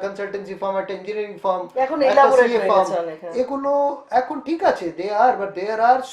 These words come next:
Speaker 1: so many business, so many avenues এই নতুন বাচ্চাদের, যেখানে ওরা, আহ, মানে একটা রেগুলার, একটা অর্গানিক ব্যবসা থেকে বেশি আয় করতে পারে and বেশি ফ্রিডমও পেতে পারে।
Speaker 2: Great।
Speaker 1: এখন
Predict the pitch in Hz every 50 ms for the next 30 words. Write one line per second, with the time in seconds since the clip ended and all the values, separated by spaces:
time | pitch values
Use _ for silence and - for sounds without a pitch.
0 | - 226 226 233 247 254 269 311 302 254 277 262 240 220 233 233 226 214 - -
1 | 220 220 233 240 240 247 247 220 202 190 190 190 202 214 220 220 208 - _ _
2 | _ _ - 185 202 202 190 190 180 214 214 190 160 151 151 - - - - 175
3 | 180 180 180 180 175 175 - 196 208 214 214 196 185 185 196 214 220 233 240 -
4 | - - _ _ _ _ _ - 147 139 139 139 139 135 147 151 160 165 160 156
5 | 147 135 139 - _ _ _ _ _ _ _ _ - - - 175 - - 226 202
6 | 220 220 214 240 254 262 262 254 254 254 - - - 185 190 - - - 214 208
7 | - - 170 185 185 185 226 226 240 196 - - 175 170 170 - - 233 220 226
8 | 247 - 240 214 - 160 165 165 - - 233 254 - 233 156 170 175 - 220 208
9 | 208 233 220 214 233 226 240 262 285 - - _ _ _ _ - 185 214 202 170
10 | 175 190 190 - 247 220 - - - 277 320 330 320 262 196 170 - - - -
11 | 131 127 - 131 127 127 - _ _ - 185 - 208 202 202 196 - - 165 -
12 | - 247 233 -